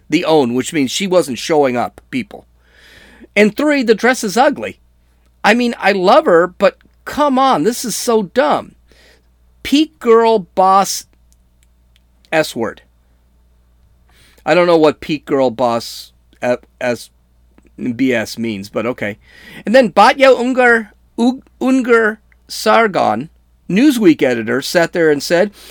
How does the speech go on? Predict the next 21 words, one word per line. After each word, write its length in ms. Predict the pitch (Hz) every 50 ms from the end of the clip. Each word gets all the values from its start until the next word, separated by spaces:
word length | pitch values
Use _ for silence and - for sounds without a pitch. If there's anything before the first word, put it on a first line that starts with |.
| - - -
"If 140 | - 151 165
you 120 | 185 170
spent 380 | - - - - 226 247 302 -
your 180 | 247 208 180
whole 220 | 165 190 208 220 214
life 280 | 208 202 202 185 -
trying, 560 | - - - 196 196 196 185 185 190 214 220 - _ _ _ _ _ _ _
you 180 | - 160 185 202
couldn't 320 | - - - 220 226 233
come 200 | 202 - 202 202
up 160 | 196 175 - -
with 120 | 165 -
a 40 | 294
better 340 | - - 170 180 190 190 196
illustration 760 | - - 185 180 165 - - - 170 170 165 - - 165
of 120 | 151 127 -
woke 220 | 160 190 233 -
progressivism 920 | _ - 180 139 170 175 180 175 - - 151 135 120 117 107 - 123 131
as 140 | 127 120 -
a 40 | 123
smokescreen 840 | - - - - 180 196 196 - - - - 135 120 110 107 104